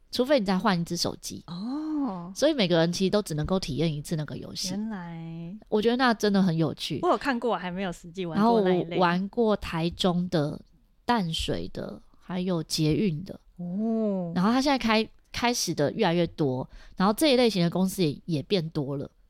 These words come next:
Speaker 1: 就是不止一家，一开始只有一家，现在有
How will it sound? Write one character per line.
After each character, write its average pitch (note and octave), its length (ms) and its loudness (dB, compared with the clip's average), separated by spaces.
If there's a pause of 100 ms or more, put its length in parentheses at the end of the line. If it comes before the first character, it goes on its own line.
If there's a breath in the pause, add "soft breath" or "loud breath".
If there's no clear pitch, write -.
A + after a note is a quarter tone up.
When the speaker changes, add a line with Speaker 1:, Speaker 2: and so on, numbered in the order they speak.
Speaker 1:
就 - 100 -12
是 G3+ 80 -4
不 G#3 140 -6
止 - 160 -8
一 F3 140 -6
家， - 400 -6
一 G#3+ 60 -4
开 C#4 140 0
始 B3+ 60 -6
只 G3 140 0
有 F#3+ 80 2
一 F#3+ 60 -6
家， D3+ 380 -4 (360 soft breath)
现 A3 100 0
在 G3+ 60 4
有 E3+ 160 4